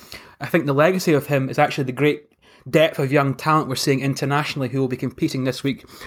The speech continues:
for the Masters. But looking at this week, Owen, obviously the weather forecast has been, uh, pretty inclement for a while now at Augusta. The Monday practice round was affected greatly,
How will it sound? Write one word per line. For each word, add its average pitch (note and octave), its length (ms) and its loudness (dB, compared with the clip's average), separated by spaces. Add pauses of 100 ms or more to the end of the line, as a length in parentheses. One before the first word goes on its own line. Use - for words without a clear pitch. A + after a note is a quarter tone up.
(140)
for - 180 -4
the B2+ 80 4
Masters. C#3 560 0 (400)
But F#3+ 100 -2
looking A#3+ 220 2
at F#3 40 2
this F#3 180 0
week, F3 140 4
Owen, D#3 240 4
obviously E3+ 360 2
the C#3+ 100 4
weather E3 200 4
forecast D3 480 0
has C3+ 100 -10
been, B2+ 280 0 (380)
uh, C3 60 4
pretty - 300 2
inclement D#3 420 2
for D3 80 -2
a C3+ 60 4
while C#3+ 240 6
now C#3 180 2
at C3 80 0
Augusta. C#3 520 0 (300)
The C3+ 80 0
Monday D#3+ 220 2
practice D#3+ 460 -2
round C#3 240 4
was B2+ 100 4
affected B2+ 460 -2
greatly, D3 480 2